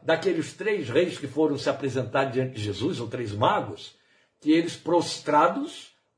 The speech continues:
o adoraram. Os judeus se prostravam para adorar. Então, desde o, da genuflexão, desde o ajoelhar-se, até o deitar-se ao chão também. E também, né, você vai ver isso, por exemplo,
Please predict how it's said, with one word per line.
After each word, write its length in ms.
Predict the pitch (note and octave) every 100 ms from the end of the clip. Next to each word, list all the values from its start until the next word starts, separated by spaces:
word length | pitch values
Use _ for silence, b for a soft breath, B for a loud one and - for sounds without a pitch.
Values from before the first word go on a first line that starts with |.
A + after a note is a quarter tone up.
| _
o 180 | E3 D3+
adoraram. 640 | B2+ B2 A2 G#2+ G#2 G#2
Os 80 | G3
judeus 380 | A#3 C#3+ F#3+
se 80 | G3
prostravam 720 | F#3+ G3+ - - C3+ C3+ A#2
para 140 | A2+ A2
adorar. 360 | G#2 G2+ -
Então, 300 | A2 F3+ F#3
desde 260 | F#3 C4 G#3+
o, 120 | F#3+ B B
da 160 | C3+ D#3+
genuflexão, 760 | C3 G3 F#3+ F3+ - - E3+
desde 240 | F#3+ F#3 F#3
o 80 |
ajoelhar-se, 760 | D#3+ B2+ D#3 C#3 F3 - - - _ B B B
até 280 | - A3 D#4
o 80 | D#4+
deitar-se 440 | E4 D4+ D4+ -
ao 80 | D#4
chão 420 | - F#3 A3+ A#3+ - _ _ _ _
também. 520 | D4+ A#3+ G3+ - G#2+
E 100 | A3+
também, 560 | B3+ C4+ F#3+ E3 F#3+ -
né, 140 | G3
você 240 | A3+ C#3 C#3
vai 120 | C3+
ver 120 | C#3
isso, 180 | C3 -
por 80 | C3
exemplo, 460 | A2 D3 C#3+ A2+